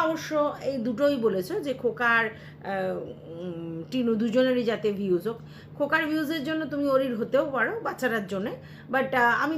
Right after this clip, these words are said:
তো ওরিড নই, কারণ, উম, খোকার অল্টারনেটিভ ওয়ে আছে। যখন কারোর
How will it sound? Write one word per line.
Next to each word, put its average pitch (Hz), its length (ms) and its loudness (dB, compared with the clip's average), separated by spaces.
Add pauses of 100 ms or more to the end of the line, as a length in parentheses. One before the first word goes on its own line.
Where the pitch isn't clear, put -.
তো 311 60 2
ওরিড 277 320 2
নই, 208 140 0
কারণ, 247 320 0
উম, 240 480 -4 (400)
খোকার 330 300 6 (200)
অল্টারনেটিভ 349 560 4 (100)
ওয়ে 370 160 4
আছে। 370 280 4 (140)
যখন 330 220 0
কারোর 359 280 2